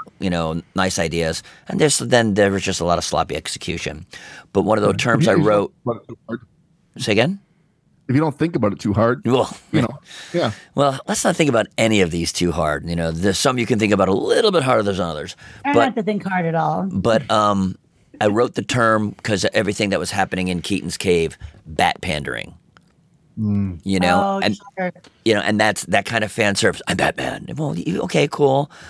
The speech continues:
Speaker 1: You know, and there's a point where I've always described, uh, I like a, a, watching a, a, a director unless I s-, actually see his thumbprint on the film.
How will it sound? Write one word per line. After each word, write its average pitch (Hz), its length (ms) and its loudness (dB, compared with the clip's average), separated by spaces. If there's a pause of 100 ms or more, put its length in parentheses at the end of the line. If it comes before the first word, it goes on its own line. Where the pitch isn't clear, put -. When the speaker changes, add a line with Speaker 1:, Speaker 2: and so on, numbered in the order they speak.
(160)
Speaker 1:
You 117 100 2
know, 113 200 4 (240)
and 131 100 2
there's 131 140 4
a 127 40 2
point 156 300 2
where 127 360 4 (840)
I've 107 100 0
always 143 220 4
described, 107 640 2
uh, 69 180 -6
I 95 100 0
like 95 220 2
a, 87 160 -4
a, - 80 -2
watching 92 480 0
a, 87 220 0
a, 85 320 -2
a 87 80 -6
director 85 580 -2
unless 87 340 -4
I 90 100 0
s-, - 180 -8 (100)
actually 87 400 0
see 90 360 2
his 92 180 -2
thumbprint 85 580 -2 (160)
on 87 160 -2
the 80 100 -6
film. 67 480 -6